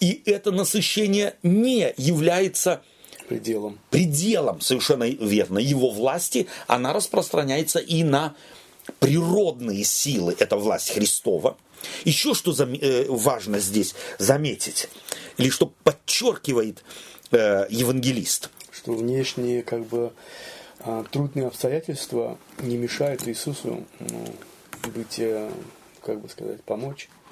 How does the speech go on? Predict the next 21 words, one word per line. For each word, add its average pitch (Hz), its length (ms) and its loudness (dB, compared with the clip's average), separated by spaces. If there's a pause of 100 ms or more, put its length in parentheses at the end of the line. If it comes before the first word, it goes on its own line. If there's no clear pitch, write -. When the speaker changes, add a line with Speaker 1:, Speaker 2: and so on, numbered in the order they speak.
(100)
Speaker 1:
Мгм. 101 420 0
Speaker 2:
или 107 380 -4
решить 143 300 -4
эту 117 120 -8
проблему. 107 480 -6 (320)
Speaker 1:
Христа - 400 2
ничто 135 360 2
не 120 80 -4
может 135 280 -2
удержать, 175 460 2
Speaker 2:
Да. 117 60 0
Speaker 1:
да, 117 160 0
и - 140 -2
их 190 280 0
неверие, 160 640 2
и 180 160 -2 (160)
их. 151 120 -2 (320)
Но 156 100 8
вот 247 180 -4 (180)
этот - 280 2
момент, 190 520 2